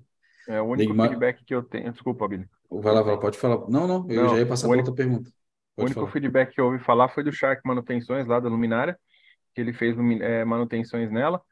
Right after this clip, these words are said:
Speaker 1: e ele fala que como os leds dela são agrupados numa placa só, leds bem, bem micro, né? Um encostadinho no outro, quando queima um led, você tem que trocar a placa inteira, e a placa inteira custa caro pra caramba.
Speaker 2: Putz, aí fudeu. Já é um ponto bem negativo em relação a essa luminária.
Speaker 1: Exatamente.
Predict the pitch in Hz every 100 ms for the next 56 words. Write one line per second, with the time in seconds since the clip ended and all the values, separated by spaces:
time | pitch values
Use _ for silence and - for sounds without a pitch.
0 | _ _ _ - 117 123 - 139 139 -
1 | 151 160 135 135 135 123 127 123 - 131
2 | 123 123 120 127 120 123 120 113 131 131
3 | 120 - 127 143 - 110 117 117 113 147
4 | 147 120 - _ 135 151 127 175 127 110
5 | 151 - _ _ 117 131 135 127 120 123
6 | 117 117 120 110 147 180 113 - _ _
7 | _ 120 131 - 156 165 139 135 151 156
8 | 151 151 - 143 156 196 170 131 135 127
9 | 127 120 127 135 131 139 - - 127 127
10 | 123 139 139 110 104 101 _ _ _ _
11 | _ 107 - - - 90 85 - 113 104
12 | - - 95 98 98 104 113 104 101 104
13 | 113 113 113 107 107 101 98 101 104 98
14 | 98 92 90 110 113 110 113 - 147 117
15 | 117